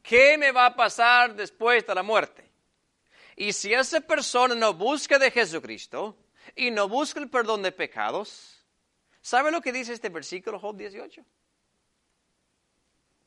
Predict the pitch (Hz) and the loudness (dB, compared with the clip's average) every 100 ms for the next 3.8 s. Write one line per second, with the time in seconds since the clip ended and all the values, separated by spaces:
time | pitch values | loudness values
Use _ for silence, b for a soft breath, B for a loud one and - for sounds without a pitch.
0 | _ _ _ _ 160 156 151 - 160 180 | _ _ _ _ -6 -4 -6 -6 -4 -2
1 | 175 160 151 180 147 104 135 - _ _ | -4 -8 -10 -8 -8 -10 -12 -20 _ _
2 | _ _ _ 135 135 127 151 165 123 117 | _ _ _ -4 -4 -6 -10 -8 -10 -14
3 | 113 113 117 104 _ - _ _ | -18 -16 -14 -14 _ -20 _ _